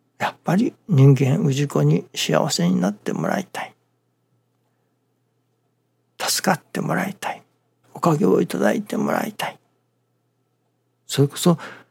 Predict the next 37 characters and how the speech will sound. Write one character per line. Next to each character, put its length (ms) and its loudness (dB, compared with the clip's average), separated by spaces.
正 320 -2
し 200 0
い 40 -4
お 80 -6
か 200 -2
げ 100 -2
を 160 0
い 40 -4
た 140 -6
だ 100 -2
い 100 -6
て 160 -12
も 120 -6
ら 120 -8
い 140 -14
た 120 -14
い。 100 -20
と 200 -4
願 140 8
う 140 -4
て 180 -2
お 140 2
ら 160 2
れ 120 0
る 120 -8
そ 200 -4
の 200 -6
神 220 -4
様。 320 -12
そ 160 2
の 180 4
神 300 -4
様 360 0
が、 240 -2
神 240 0
様 340 -2
に 220 -6